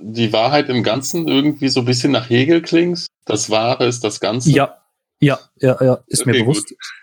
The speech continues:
Speaker 2: Äh, ist, ja, ja, klar, äh, bin ich voll, voll, äh, d'accord mit. Ähm, und, äh, d-, deswegen, ich, ich hab, hab ein bisschen Hegel angefangen, glaube aber, dass man von Kant automatisch auch zu Hegel kommt. Ähm,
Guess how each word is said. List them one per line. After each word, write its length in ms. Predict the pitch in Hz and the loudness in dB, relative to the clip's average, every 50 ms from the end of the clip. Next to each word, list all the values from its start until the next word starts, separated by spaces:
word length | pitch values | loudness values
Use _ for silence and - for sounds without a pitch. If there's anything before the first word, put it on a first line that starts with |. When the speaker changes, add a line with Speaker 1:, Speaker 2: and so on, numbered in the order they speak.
| - - | -10 -2
Speaker 2:
Äh, 520 | - 135 123 120 120 120 117 117 117 117 113 - - - 180 - _ | 0 2 4 4 4 4 4 4 4 2 2 -2 -4 -8 -12 -10 _
ist, 180 | - 160 - | -6 -6 -4
ja, 180 | 143 135 139 175 | 0 0 2 4
ja, 120 | 226 175 | 2 2
klar, 320 | - - 175 151 127 - _ - | 2 2 2 2 0 -2 _ -6
äh, 220 | - 139 131 123 123 | -2 0 2 2 2
bin 120 | 127 156 139 | 0 -2 -2
ich 100 | - - | -2 -2
voll, 300 | - 160 143 143 135 127 | 0 0 2 2 0 0
voll, 360 | - 143 131 131 131 127 127 _ _ - - | 0 2 2 2 2 0 -4 _ _ -14 -6
äh, 340 | 131 131 123 120 120 117 120 | -2 0 0 2 0 0 -2
d'accord 500 | 120 117 120 107 - - 120 110 - _ _ | 0 -2 -2 0 0 0 -2 -2 -4 _ _
mit. 160 | - 117 117 - - - - - - - - _ - | -6 -6 -6 -8 -12 -18 -18 -16 -16 -18 -16 _ -2
Ähm, 400 | - 123 123 123 123 123 113 - _ _ _ _ _ _ _ _ _ - - _ - | 0 0 2 2 2 0 -2 -4 _ _ _ _ _ _ _ _ _ -12 -12 _ 0
und, 360 | - 131 127 127 123 - - | 0 2 2 2 0 -2 -2
äh, 460 | 127 117 120 120 117 120 120 123 117 123 - _ _ _ _ _ _ - | 0 2 2 4 4 4 2 2 0 -2 -6 _ _ _ _ _ _ -16
d-, 60 | - - | -16 -14
deswegen, 480 | - 151 - - 131 - - 143 143 120 | -12 -10 -4 -4 -4 -2 0 -2 -2 -2
ich, 220 | 143 - - - 139 - - - - 120 117 107 - - | -4 -6 -6 -10 -16 -14 -14 -12 -10 -10 -12 -12 -8 -6
ich 360 | 156 139 - - - - - _ _ - | -6 -6 -6 -8 -12 -16 -20 _ _ -4
hab, 320 | 101 135 139 147 - - | -2 0 0 0 -2 -4
hab 240 | - - 135 139 - | -4 -2 -2 0 2
ein 60 | 156 | 2
bisschen 280 | 135 127 - - 151 139 | 2 0 0 2 2 2
Hegel 220 | 135 151 135 135 | 4 4 4 2
angefangen, 420 | 123 131 151 160 - - 135 139 135 - - - - - - - - | 2 2 2 0 0 0 -2 -4 -4 -10 -16 -18 -18 -18 -16 -8 -2
glaube 280 | 131 127 131 131 151 | 0 2 2 2 2
aber, 140 | 127 127 135 | 2 2 2
dass 160 | 127 127 - | 0 0 0
man 100 | 139 131 | 0 -2
von 180 | 123 - 135 123 | 0 0 -2 -2
Kant 220 | - - 139 131 | 0 -2 -2 -2
automatisch 500 | - 131 123 - 131 127 127 123 127 - | 0 -2 0 2 2 2 2 0 0 -2
auch 140 | 120 127 123 | -2 -2 -2
zu 160 | - - - | -2 -4 -2
Hegel 220 | 120 127 123 123 113 | 0 2 2 2 0
kommt. 380 | - - 135 156 - - - _ _ _ _ - | 0 -2 -2 -4 -6 -10 -18 _ _ _ _ -2
Ähm, 440 | 151 123 123 123 123 123 120 117 | 0 0 2 2 0 -2 -2 -4